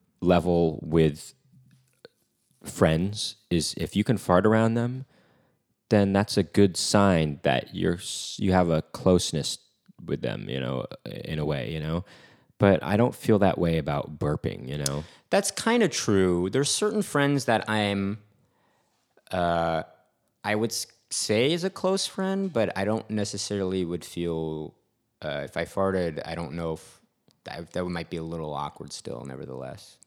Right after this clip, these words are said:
Speaker 2: No?
Speaker 1: Maybe, yeah.
Speaker 2: There's certain friends,
Speaker 1: There's certain
Speaker 2: you know?
Speaker 1: friends, yeah. Um, but
Speaker 2: But the really close friends, like, the
Speaker 1: Well, there's
Speaker 2: true
Speaker 1: certain fri-
Speaker 2: close
Speaker 1: well, our siblings, you know, it's like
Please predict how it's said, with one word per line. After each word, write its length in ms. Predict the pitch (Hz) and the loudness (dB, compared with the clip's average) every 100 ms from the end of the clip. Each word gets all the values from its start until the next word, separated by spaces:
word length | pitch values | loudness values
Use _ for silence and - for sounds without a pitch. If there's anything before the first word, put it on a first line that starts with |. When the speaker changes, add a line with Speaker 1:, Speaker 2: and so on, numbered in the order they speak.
| - | -4
Speaker 2:
No? 260 | 95 110 123 _ _ | -2 -4 -8 _ _
Speaker 1:
Maybe, 360 | 95 90 82 73 | -2 2 2 -2
yeah. 400 | 73 71 71 - - _ _ _ _ - | -6 -4 -6 -8 -12 _ _ _ _ -4
Speaker 2:
There's 200 | 143 135 | 0 0
certain 440 | - 135 113 95 | 2 2 2 -4
friends, 220 | - 78 | -4 0
Speaker 1:
There's 200 | 98 95 | 0 2
certain 200 | 104 95 | 2 2
Speaker 2:
you 40 | 85 | 2
know? 80 | 76 | 0
Speaker 1:
friends, 380 | 80 71 71 | -2 -2 -2
yeah. 320 | 78 67 60 67 _ _ _ _ _ - | 0 0 -2 -6 _ _ _ _ _ -2
Um, 440 | 85 76 69 65 - _ _ _ _ _ _ _ _ _ - | 0 0 -2 -8 -14 _ _ _ _ _ _ _ _ _ 4
but 320 | 82 - - - - _ _ _ _ | 4 4 -6 -20 -20 _ _ _ _
Speaker 2:
But 140 | - 107 | 0 2
the 80 | 113 | 4
really 640 | 104 123 139 160 156 101 | 4 4 6 6 6 4
close 380 | - 85 69 - | 2 -4 -4 -6
friends, 300 | - 67 69 | -10 -10 -6
like, 120 | 95 | 2
the 40 | 113 | 6
Speaker 1:
Well, 120 | 113 | 8
there's 200 | 104 110 | 8 6
Speaker 2:
true 100 | 117 | 8
Speaker 1:
certain 160 | 143 127 | 6 6
fri- 140 | 117 | 4
Speaker 2:
close 200 | 107 - - - | 2 -2 -14 4
Speaker 1:
well, 180 | 151 135 | 8 10
our 100 | 127 | 8
siblings, 600 | - 156 104 90 80 71 | 8 6 6 6 4 2
you 60 | |
know, 200 | 80 73 | 4 4
it's 180 | 71 - | 2 0
like 220 | 69 52 | -2 -2